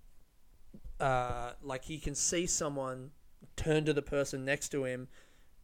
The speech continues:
and just start talking to them like a random person, you know? Like, you just feel, like, a bit of human interaction. You're sitting in this place, you can just turn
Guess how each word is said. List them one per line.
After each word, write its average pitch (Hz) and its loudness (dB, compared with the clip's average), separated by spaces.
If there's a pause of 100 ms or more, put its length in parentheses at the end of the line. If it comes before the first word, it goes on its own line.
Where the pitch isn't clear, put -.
(160)
and 139 -4
just - -6
start 143 8
talking 139 4
to 127 -2
them 117 -8
like 120 -4
a 131 -2
random 131 -4
person, 131 -2
you 117 -10
know? 151 -4
Like, 151 0
you 139 -8
just 135 -6
feel, 139 -2
like, 131 -2
a 135 -2
bit 131 -2
of 127 -6
human 135 -4
interaction. 131 -6
You're 127 -12
sitting 139 -2
in 131 -6
this 123 -8
place, 131 -4
you 147 0
can 147 2
just 135 -2
turn 143 4